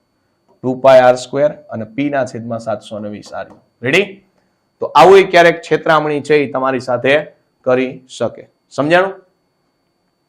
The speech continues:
એક વર્તુળનો પરિઘ આપ્યો છે એકસો ને બત્રીસ સેમી છે, તો વર્તુળને અંતર્ગત છે ઈ ચોરસની બાજુ કેટલી થાય? ચાલો, વર્તુળ છે એને અંતર્ગત ચોરસ કીધું છે.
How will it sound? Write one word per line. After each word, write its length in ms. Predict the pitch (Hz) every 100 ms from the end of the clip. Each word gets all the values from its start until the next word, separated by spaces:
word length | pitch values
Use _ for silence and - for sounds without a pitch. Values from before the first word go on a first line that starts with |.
| _ _ _ _ _ _ _ _ _
એક 240 | 175 226 196
વર્તુળનો 520 | 202 208 226 233 226
પરિઘ 320 | 185 202 208
આપ્યો 260 | 208 208 214
છે 100 | 196
એકસો 240 | 196 208
ને 100 | 196
બત્રીસ 480 | 165 170 175 185 185
સેમી 280 | 165 151 135
છે, 180 | 139 123
તો 540 | - 151 160 165 151
વર્તુળને 480 | 147 165 202 202 190
અંતર્ગત 560 | 180 180 190 185 185 185
છે 40 |
ઈ 140 | 175 156
ચોરસની 440 | 160 170 165 160
બાજુ 320 | 131 147 143
કેટલી 360 | 117 139 123 110
થાય? 240 | - 107 - _ _ _ _ _ _
ચાલો, 240 | - 127 110
વર્તુળ 500 | 123 165 170 202 185
છે 100 | 196
એને 180 | 196 180
અંતર્ગત 480 | 180 185 175 170 -
ચોરસ 320 | 160 151 127
કીધું 320 | 135 117 110
છે. 160 | 98